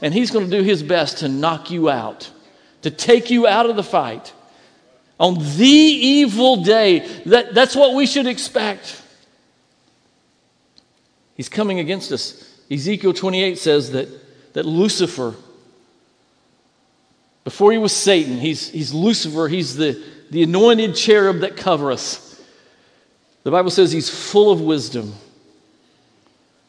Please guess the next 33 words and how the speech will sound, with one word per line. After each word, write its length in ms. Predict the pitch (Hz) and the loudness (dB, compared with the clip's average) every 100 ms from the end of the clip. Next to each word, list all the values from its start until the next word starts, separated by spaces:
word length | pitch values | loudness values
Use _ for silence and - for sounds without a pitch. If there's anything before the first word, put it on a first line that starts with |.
| _ - | _ -4
He's 160 | 160 - | -2 -2
studied 420 | - 196 196 180 | 0 2 2 0
humanity 500 | 151 180 180 185 180 | -2 -2 0 0 -2
for 140 | 170 | -4
six 320 | - 185 - | -4 -4 -6
thousand 540 | - 170 175 170 175 160 | -6 -4 -2 -4 -6 -6
years. 580 | 131 107 101 104 - - _ _ _ _ | -6 -8 -12 -16 -20 -20 _ _ _ _
He's 240 | 180 190 180 | -6 -4 -2
not 180 | 190 | 0
omniscient, 720 | 180 170 170 190 - 208 202 - - _ _ _ _ | 0 0 -2 -4 -4 -6 -8 -18 -20 _ _ _ _
but 100 | 123 | -10
he 220 | 147 202 | -4 0
understands 500 | 202 190 - 190 180 | 0 0 -2 -4 -4
how 140 | 170 160 | -4 -2
we 140 | 165 | -2
behave, 520 | 143 131 120 101 - - _ _ _ _ _ _ _ _ 117 | -2 -4 -4 -8 -12 -20 _ _ _ _ _ _ _ _ -10
and 100 | 123 | -8
he 80 | |
uses 480 | 143 139 180 170 135 | -8 -6 -6 -6 -6
it 100 | 135 | -6
against 400 | 113 127 147 - | -6 -10 -12 -16
us. 300 | 92 - - _ _ _ _ _ _ _ _ _ | -20 -20 -20 _ _ _ _ _ _ _ _ _
He's, 180 | 156 156 | -10 -6
he's 200 | 180 170 | -4 0
gonna 180 | 220 175 | 0 0
wear 320 | 147 170 214 | 0 2 2
you 240 | 190 151 | 2 0
out 160 | 143 143 | 0 0
looking 240 | 156 165 | -4 -4
to 80 | 135 | -6
knock 320 | 127 139 - | -6 -8 -10
you 160 | 117 95 | -10 -10
out. 220 | 87 | -14